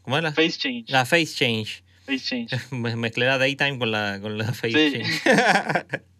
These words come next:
Speaker 2: Esa está bien buena, la Face Change.
Speaker 1: Sí, sí, pero yo la
Speaker 2: Este,
Speaker 1: tenía en
Speaker 2: súper.
Speaker 1: growler y cuando empe-, a-, antes de empezar a grabar, eh, probé un poco y cuando ya probé la otra se me había ido ya el, el growler.
Speaker 2: Se puso flat.
Speaker 1: Sí, se puso flat.
Speaker 2: Ah, ok.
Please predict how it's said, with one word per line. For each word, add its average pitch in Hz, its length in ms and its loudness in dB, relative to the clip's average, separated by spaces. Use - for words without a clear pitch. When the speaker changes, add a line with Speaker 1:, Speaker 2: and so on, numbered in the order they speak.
Speaker 2:
Esa 262 180 0
está 196 200 2
bien 185 180 0
buena, 156 240 2
la 127 120 0
Face 135 160 -6
Change. 156 320 -6
Speaker 1:
Sí, 147 680 4
sí, 131 260 0
pero 139 140 4
yo 127 60 4
la 131 80 6
Speaker 2:
Este, 151 80 4
Speaker 1:
tenía 165 140 4
en 151 40 4
Speaker 2:
súper. 151 140 4
Speaker 1:
growler 165 580 6
y 120 840 0
cuando 123 240 0
empe-, 123 420 0
a-, 131 280 -2
antes 139 280 0
de 160 80 2
empezar 170 320 4
a 170 80 6
grabar, 170 400 6
eh, 120 300 2
probé 127 280 4
un 160 120 2
poco 180 580 4
y 131 60 0
cuando 127 240 2
ya 127 100 4
probé 156 220 4
la 160 180 6
otra 170 220 4
se 139 100 -2
me 127 100 0
había 120 680 4
ido 131 180 4
ya 123 160 4
el, 117 280 0
el 110 280 -2
growler. 120 380 2
Speaker 2:
Se 131 40 2
puso 139 280 4
flat. 147 220 2
Speaker 1:
Sí, 135 340 0
se 127 100 0
puso 120 280 -2
flat. 113 260 2
Speaker 2:
Ah, 127 80 4
ok. 123 240 -4